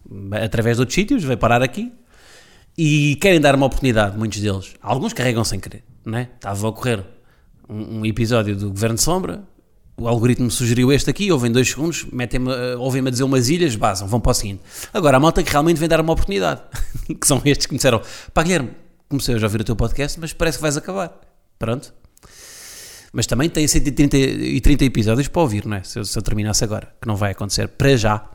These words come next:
<laughs> Ahm, não é? Eu, olha, eu, quando, quando eu,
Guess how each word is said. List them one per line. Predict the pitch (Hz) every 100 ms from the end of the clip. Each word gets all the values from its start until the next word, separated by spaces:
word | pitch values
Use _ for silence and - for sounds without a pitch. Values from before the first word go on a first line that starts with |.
| -
<laughs> | - - - - - - - - - - - _ -
Ahm, | 107 104 107 107 104 104 104 104 104 104 101 95 - _ _ - _ _ _ _ _ _ -
não | 104
é? | 113 - -
Eu, | 127
olha, | 127 135
eu, | 131
quando, | - 135 160
quando | - 175 185
eu, | 175